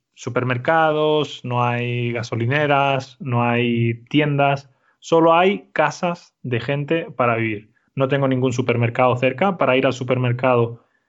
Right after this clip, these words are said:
necesito coger el, el coche, pero bueno, lo bueno es que es un barrio tranquilo, es un barrio seguro, es un barrio que no es ruidoso y a mí me gusta vivir aquí, la verdad. Pero bueno,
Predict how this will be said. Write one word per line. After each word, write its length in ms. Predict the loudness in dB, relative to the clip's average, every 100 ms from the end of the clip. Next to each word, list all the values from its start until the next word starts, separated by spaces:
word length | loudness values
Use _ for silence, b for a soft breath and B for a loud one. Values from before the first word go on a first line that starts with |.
| B -6
necesito 720 | -2 -2 -4 -2 0 0 -2
coger 360 | -2 0 2
el, 520 | 2 0 -2 -6 -10 -6
el 160 | -6 0
coche, 440 | -2 0 -2 -2 b b b
pero 160 | 0 2
bueno, 360 | 2 0 -4 -14 _ _
lo 160 | 2 4
bueno 280 | 4 4
es 100 | 2
que 100 | 2
es 80 | 0
un 120 | 2
barrio 380 | 0 0 0 -2
tranquilo, 600 | -2 -2 2 4 4 4
es 140 | 0 -2
un 100 | 0
barrio 260 | 2 0
seguro, 720 | 0 2 4 6 4 2 -4 _ _ _
es 180 | -4 0
un 120 | 2
barrio 680 | 2 4 4 4 0 -4 _ -6
que 240 | 0 0
no 280 | 2 2 2
es 180 | 0 0
ruidoso 760 | 2 4 4 2 0 -2 -6 _ _ _ _ _ _
y 300 | -2 2 2
a 160 | 2 0
mí 140 | 2
me 100 | 2
gusta 340 | 2 2 0 0
vivir 300 | 2 0 0
aquí, 300 | -4 -8 -10 -2
la 100 | 2
verdad. 340 | 2 0 -2 B B B B -2
Pero 140 | 2
bueno, 360 | 2 0 -6